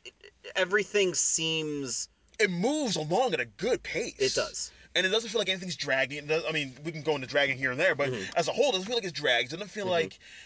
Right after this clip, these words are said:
Speaker 2: "Oh, man, like, I gotta do this, this, and this still. Oh, Jesus Christ." Like, it doesn't feel, I didn't feel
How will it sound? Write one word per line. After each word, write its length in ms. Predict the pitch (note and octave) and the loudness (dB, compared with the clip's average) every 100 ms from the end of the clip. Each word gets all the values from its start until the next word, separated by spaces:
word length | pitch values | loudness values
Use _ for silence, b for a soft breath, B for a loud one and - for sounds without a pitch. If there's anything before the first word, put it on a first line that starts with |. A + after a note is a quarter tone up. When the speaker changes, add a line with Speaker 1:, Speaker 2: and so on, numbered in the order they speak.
| B | B
Speaker 2:
"Oh, 200 | C3+ C#3 A#2+ | -10 -8 -6
man, 220 | C#3 C3+ | -4 -4
like, 120 | A#2+ | -6
I 60 | C3+ | -8
gotta 120 | B2 | -12
do 120 | G#2+ | -10
this, 200 | C3 B2 | -8 -8
this, 200 | C3 B2 | -10 -12
and 80 | A2+ | -12
this 160 | C3+ B2+ | -14 -12
still. 340 | C3+ C3+ A#2+ | -10 -8 -8
Oh, 280 | B2 A2 A2+ G#2 | -10 -12 -16 -18
Jesus 280 | - C3 A2+ | -16 -14 -12
Christ." 240 | - C#3+ C3 | -6 -2 0
Like, 120 | D#3+ | 0
it 120 | F#3 | 2
doesn't 180 | A3+ G3 | 0 0
feel, 200 | G#3 E3+ | 0 2
I 80 | E3+ | 2
didn't 160 | A#3 | -2
feel 200 | F#3 G3 | -8 -8